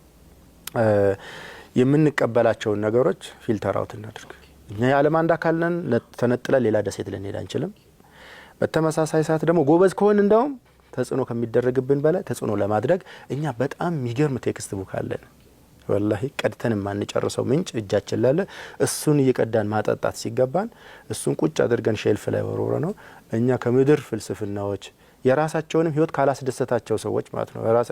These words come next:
የሄዱበት መንገድ ደስታ ይፈጥርልናል ያሉበት መንገድ ደስታ አልፈጠረም። ቤተሰብ አፈርሶባቸዋል፣ ማህበረሰብ አፈርሶባቸዋል። የሱሳይድ ሬቱ የምታውቀው ነው። አሁን እኛም ጋር እየመጣ መጣ።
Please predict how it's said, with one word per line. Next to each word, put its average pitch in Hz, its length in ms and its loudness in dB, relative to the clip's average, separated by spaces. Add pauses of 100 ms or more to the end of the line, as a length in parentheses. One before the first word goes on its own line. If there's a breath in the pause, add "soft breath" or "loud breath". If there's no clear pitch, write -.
የሄዱበት 139 460 2
መንገድ 156 280 2 (420 loud breath)
ደስታ - 260 -2
ይፈጥርልናል 123 640 2
ያሉበት 110 380 2
መንገድ 139 280 -2
ደስታ 113 200 0
አልፈጠረም። 107 520 -4 (360 loud breath)
ቤተሰብ 110 340 2
አፈርሶባቸዋል፣ 117 720 -2 (120)
ማህበረሰብ 113 480 0
አፈርሶባቸዋል። 123 800 0 (440 loud breath)
የሱሳይድ 120 480 0
ሬቱ 120 240 4
የምታውቀው 120 500 0
ነው። 143 140 -4
አሁን 110 200 -2
እኛም 98 260 -4
ጋር 101 140 -4
እየመጣ - 340 -12 (100)
መጣ። - 180 -16